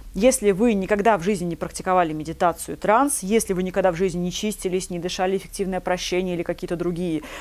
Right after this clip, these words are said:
а, методики очищения от негативных эмоций, если вы в кризисе, в стрессе, да, в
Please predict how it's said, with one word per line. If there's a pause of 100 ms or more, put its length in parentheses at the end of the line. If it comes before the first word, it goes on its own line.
(120)
а,
методики
очищения
от
негативных
эмоций, (320)
если
вы
в
кризисе,
в
стрессе,
да, (100)
в